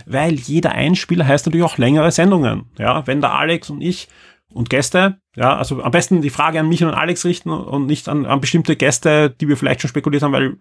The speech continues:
wer weiß, wer dann wirklich da ist und wer nicht kommt und so weiter, ja. Ähm, also wenn, wenn der Alex und ich die Frage beantworten müssen, dann dauert die Sendung natürlich ein bisschen länger, ja, oder auch später die Formate. Also wenn ihr lange Sendungen wollt,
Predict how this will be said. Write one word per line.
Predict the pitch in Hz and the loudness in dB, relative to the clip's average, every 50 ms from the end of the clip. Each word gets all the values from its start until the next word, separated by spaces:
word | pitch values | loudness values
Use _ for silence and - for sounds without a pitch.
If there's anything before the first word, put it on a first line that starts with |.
| _ _ _ | _ _ _
wer | - 135 123 | 0 2 2
weiß, | 117 117 135 - | 2 0 0 0
wer | 139 131 | 0 0
dann | 139 135 131 | 0 0 0
wirklich | 147 - 175 - - | -2 -2 -4 -4 -2
da | - 139 - 160 | -2 0 0 0
ist | 156 143 | 0 -2
und | - 143 | -2 -2
wer | 139 151 | 0 2
nicht | 185 190 - | 0 0 2
kommt | - 180 165 156 | 0 0 0 0
und | 160 151 | -2 0
so | 147 151 | 0 0
weiter, | 143 - - 156 135 | -2 0 2 2 4
ja. | 135 143 - - - - - - - - - | 4 2 0 -6 -14 -18 -16 -16 -16 -6 -2
Ähm, | - 135 139 143 143 143 143 143 139 123 - _ _ _ _ _ _ _ _ _ _ _ _ _ _ _ - - - | 0 2 2 2 2 2 0 -2 -4 -6 -8 _ _ _ _ _ _ _ _ _ _ _ _ _ _ _ -20 -8 -2
also | - 147 139 123 | 0 0 0 0
wenn, | 135 151 - - | 0 -2 -2 0
wenn | 143 151 147 135 | 0 2 2 2
der | - - | 2 0
Alex | 151 156 147 - | 0 0 -2 -2
und | 156 160 | -2 -4
ich | 165 - | -4 -2
die | - 165 | -4 -4
Frage | 135 - 117 139 156 151 | -2 -2 -2 -2 -2 -2
beantworten | - - 143 165 - 175 151 156 | -2 -2 -2 0 0 0 -2 0
müssen, | 151 151 - - 170 | -2 -2 -2 -2 -4
dann | 147 139 | -2 0
dauert | - 113 123 123 151 | 0 0 0 0 -2
die | |
Sendung | 131 160 147 151 160 | -2 -2 0 0 0
natürlich | 156 151 147 151 123 | -2 -4 -4 -6 -6
ein | 120 | -8
bisschen | 143 - - 147 | -6 -4 -2 0
länger, | 135 131 139 127 113 110 | 0 0 0 0 -2 -2
ja, | 110 117 131 | 0 0 0
oder | 135 135 139 135 127 120 | 0 0 0 0 0 -2
auch | - - - | -4 -6 -8
später | - - 143 143 139 147 | -4 -2 -2 -2 -2 -4
die | 131 135 | -6 -6
Formate. | 123 - 135 123 113 113 101 - 110 | -4 -2 -2 0 0 -2 -2 -2 -4
Also | 110 113 131 | -4 -2 0
wenn | 143 | 2
ihr | 143 139 | 2 2
lange | 143 139 170 170 | 2 2 0 0
Sendungen | - - 196 208 214 208 196 180 | 2 4 4 4 4 4 4 4
wollt, | 180 175 185 175 - | 4 2 0 0 -6